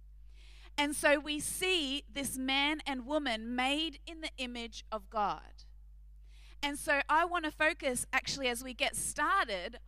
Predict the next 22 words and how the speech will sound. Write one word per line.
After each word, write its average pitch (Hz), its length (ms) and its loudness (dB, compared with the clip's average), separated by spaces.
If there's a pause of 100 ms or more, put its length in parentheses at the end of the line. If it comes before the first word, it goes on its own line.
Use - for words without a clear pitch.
(180)
on 277 140 6
the 285 80 -2
fact 294 320 2
that 277 220 0
because 349 520 -6
we're 320 140 -2
made 247 360 -2
in 233 120 -6
the 226 100 -8
image 240 300 -4
of 220 120 -2
God, 196 340 4 (320)
that's - 360 2
what 349 220 0
sets - 360 -2
us 269 160 0
apart 269 540 4
from 262 180 -4
the 262 100 -2
rest 247 380 4
of 233 120 -2
creation, 269 580 0